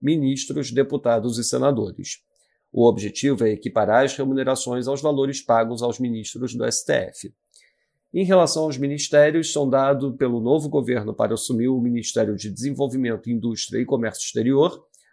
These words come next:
Pedro Wojciechowski não deve aceitar o convite de Lula. Já segundo o Globo, Marina Silva negou a aliados que possa assumir o novo cargo de autoridade climática a ser criado no governo.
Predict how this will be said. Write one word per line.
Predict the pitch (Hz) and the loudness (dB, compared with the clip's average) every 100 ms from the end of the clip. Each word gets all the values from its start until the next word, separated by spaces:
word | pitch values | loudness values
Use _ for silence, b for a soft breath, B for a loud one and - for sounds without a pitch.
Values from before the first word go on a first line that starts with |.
| b | b
Pedro | 147 165 160 | 0 0 0
Wojciechowski | 143 135 - 120 123 - | -2 -2 0 0 0 -2
não | 143 123 139 | 0 0 0
deve | 135 127 | 0 0
aceitar | 123 123 - | -2 -2 0
o | 117 | 0
convite | 117 120 113 107 123 | 0 -4 -6 -8 -6
de | 123 | -4
Lula. | 127 98 95 - _ - _ _ | -2 -2 -4 -6 _ -20 _ _
Já | 101 107 | 0 2
segundo | 104 113 113 110 | 2 0 0 0
o | 123 | 2
Globo, | 131 139 143 147 | 6 6 6 2
Marina | 139 131 131 | 2 2 0
Silva | 120 135 139 139 | -2 0 0 2
negou | 139 135 104 127 | 2 2 2 6
a | 147 | 6
aliados | 139 117 110 117 127 | 6 4 2 0 -2
que | - | -6
possa | 107 117 - | 0 0 2
assumir | 120 - 113 123 | -2 -2 -2 0
o | |
novo | 117 117 135 139 | 0 2 0 0
cargo | 120 113 110 | 2 2 0
de | 120 | -2
autoridade | 110 104 110 101 110 113 | -2 -2 -4 0 0 0
climática | - 143 120 117 117 - | -4 -4 0 -2 -2 -4
a | |
ser | 123 123 | -2 -4
criado | 120 123 113 117 | -2 0 2 0
no | 123 | -2
governo. | 120 143 107 95 - | 2 2 0 -8 -14